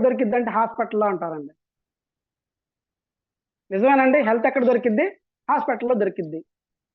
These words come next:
హాస్పిటల్లో మీకు ఏదన్నా రోగం ఉంటే ఆ రోగానికి రెమెడీ దొరికిద్దండి. కానీ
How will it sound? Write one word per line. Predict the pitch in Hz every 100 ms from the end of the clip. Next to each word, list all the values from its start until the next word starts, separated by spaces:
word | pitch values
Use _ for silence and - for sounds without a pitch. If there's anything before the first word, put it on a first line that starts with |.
| _ _ _ _ _ _ _ _ _ _ _ _ _ -
హాస్పిటల్లో | 240 269 311 302 302 269 226 240 262 -
మీకు | 220 262 262
ఏదన్నా | 247 247 240 240 240 240 _ _ _ _ 180
రోగం | 175 233 269 302
ఉంటే | 262 233 233 214 233 - 196
ఆ | 202
రోగానికి | 190 214 247 269 262 254 214 226 _ -
రెమెడీ | 202 262 311
దొరికిద్దండి. | 262 226 208 175 165 151 - _ _ _ _ _ _ _ _ _ _ _ _ _ _ _ _ _ _ -
కానీ | 233 269